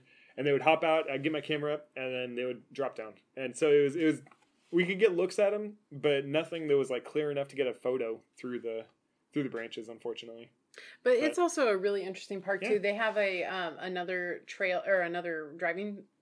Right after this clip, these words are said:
Speaker 2: path
Speaker 1: Mm-hmm.
Speaker 2: that goes above the wetland area, and it's
Speaker 1: Yeah.
Speaker 2: c-, like, a couple hundred feet up, maybe. And there was, like, a patio or a boardwalk out over it,
Speaker 1: Yeah.
Speaker 2: and I could see that being an incredible place to watch, like, a hawk migration.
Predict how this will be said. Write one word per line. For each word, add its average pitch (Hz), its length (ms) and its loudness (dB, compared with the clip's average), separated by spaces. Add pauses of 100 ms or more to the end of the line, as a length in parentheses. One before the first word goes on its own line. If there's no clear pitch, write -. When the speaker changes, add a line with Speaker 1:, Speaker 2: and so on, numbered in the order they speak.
(160)
Speaker 2:
path 233 340 -2 (380)
Speaker 1:
Mm-hmm. 139 80 -8
Speaker 2:
that 202 160 0
goes 196 240 -2
above 240 420 0
the 202 120 2
wetland 175 420 -4
area, 170 560 -2
and 196 180 -8 (100)
it's 233 100 -4
Speaker 1:
Yeah. 143 140 -2
Speaker 2:
c-, - 140 -10
like, 370 160 -2
a 339 80 2
couple 269 280 -2
hundred 247 300 -8
feet 185 220 -8
up, 170 220 -2
maybe. 165 480 -12 (420)
And 202 80 -6
there 208 80 -2
was, 208 140 -2
like, 196 140 0
a 170 280 2 (140)
patio 208 520 0
or 208 140 0
a 190 80 4
boardwalk 202 680 -2 (100)
out 196 300 2
over 214 340 0
it, 269 320 2
Speaker 1:
Yeah. 190 280 2
Speaker 2:
and 185 140 -4 (100)
I 220 60 -14
could 247 220 -2
see 202 260 -6
that 175 260 -2
being 185 140 -6
an 185 60 -6
incredible 180 500 -4
place - 280 -6
to 175 100 -4
watch, 156 200 -6
like, 165 120 -8
a - 40 -12
hawk - 300 -8
migration. - 560 -16